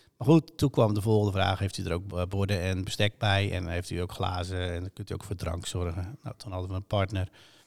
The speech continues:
die deed alleen, dat was van de supermarkt, die deed graag de drank en de biertap. Dus zodoende hadden we ook weer een leuke, eh, samenvoeging. Wij deden de, het eten en hij de drank. Nou, en, eh, zo hebben we dat jaren gedaan, tot hij ook stopte. En wij dachten van: "Ja,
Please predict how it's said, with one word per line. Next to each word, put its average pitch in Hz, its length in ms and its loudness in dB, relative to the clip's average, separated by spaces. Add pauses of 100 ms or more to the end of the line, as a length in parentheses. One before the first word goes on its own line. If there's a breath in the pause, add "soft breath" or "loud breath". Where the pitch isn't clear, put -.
(140)
die 92 140 -10
deed 95 260 2
alleen, 92 320 2
dat 87 100 -2
was 92 160 -2
van 87 100 -2
de 87 60 -4
supermarkt, 90 600 -6
die 95 100 -10
deed 80 220 -6
graag 85 260 -4
de - 120 -6
drank 95 320 0
en 90 60 -4
de 90 80 -4
biertap. 123 460 2 (500 soft breath)
Dus 147 120 -8
zodoende 139 340 6
hadden 120 240 6
we 113 60 4
ook 110 120 -2
weer 113 180 2
een 107 80 6
leuke, 107 320 4
eh, 92 320 2 (100)
samenvoeging. 98 880 -2 (120)
Wij 110 220 4
deden 98 340 2
de, 98 80 -4
het 95 280 0
eten 120 440 0
en 101 140 0
hij 104 160 4
de 95 80 -2
drank. 101 400 0 (640 loud breath)
Nou, 87 240 4
en, 101 260 2
eh, 98 60 2
zo 95 60 2 (140)
hebben 101 100 4
we 95 60 -2
dat 95 120 -2
jaren 92 340 4
gedaan, 95 520 0 (180)
tot 101 160 -6 (180)
hij 101 300 0
ook 98 120 -2
stopte. 107 400 -2
En 95 500 -2 (100)
wij 87 160 -2
dachten 90 300 -4
van: 90 100 -4
"Ja, 87 320 -2